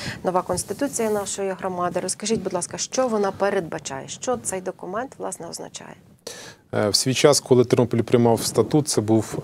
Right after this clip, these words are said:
Speaker 2: е, одинадцятий рік, ми тоді також були одні з першими в Україні, які прийняли цей статут, але пройшло чимало часу, е, життя змінюється, Україна змінюється, ми з цим дещо іншими.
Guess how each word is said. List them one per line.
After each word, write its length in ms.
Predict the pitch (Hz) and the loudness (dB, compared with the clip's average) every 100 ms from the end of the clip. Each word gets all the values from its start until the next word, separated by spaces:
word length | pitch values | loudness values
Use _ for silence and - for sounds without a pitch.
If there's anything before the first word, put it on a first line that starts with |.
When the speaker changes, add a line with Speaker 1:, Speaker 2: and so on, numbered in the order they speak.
| 104 | 0
Speaker 2:
е, 260 | 98 95 101 101 | 0 2 2 2
одинадцятий 500 | 98 110 113 - 147 | 4 6 6 6 6
рік, 100 | 170 | 6
ми 80 | 127 | 2
тоді 200 | 117 117 | 2 2
також 340 | 120 120 123 107 | 4 4 4 4
були 220 | 104 104 | 6 4
одні 200 | 104 107 | 4 0
з 160 | - | 0
першими 460 | - 117 101 - 104 | 0 2 2 -2 -2
в 40 | 101 | -4
Україні, 320 | - 107 95 | 2 2 2
які 200 | 92 101 | -4 -8
прийняли 380 | - 107 139 160 | -2 0 2 0
цей 180 | - | 0
статут, 380 | 143 139 - 143 | 0 0 0 0
але 240 | 110 110 104 - - - - _ - - | 4 4 2 -2 -12 -18 -20 _ -20 -4
пройшло 320 | 110 - 117 | -2 2 2
чимало 360 | - 117 110 | 4 4 4
часу, 540 | 113 143 160 - 156 139 104 101 101 104 104 | 4 4 4 4 2 2 -4 -8 -6 -6 -4
е, 40 | |
життя 280 | 104 104 120 | -4 2 4
змінюється, 440 | 113 151 147 - | 4 2 2 2
Україна 320 | 113 - 120 | 2 2 2
змінюється, 420 | 120 123 123 113 113 | 2 2 2 0 -4
ми 40 | |
з 40 | - | -2
цим 180 | 107 101 - | -4 -4 0
дещо 300 | 113 127 - | 2 2 0
іншими. 420 | 139 160 - 147 | 0 0 0 -2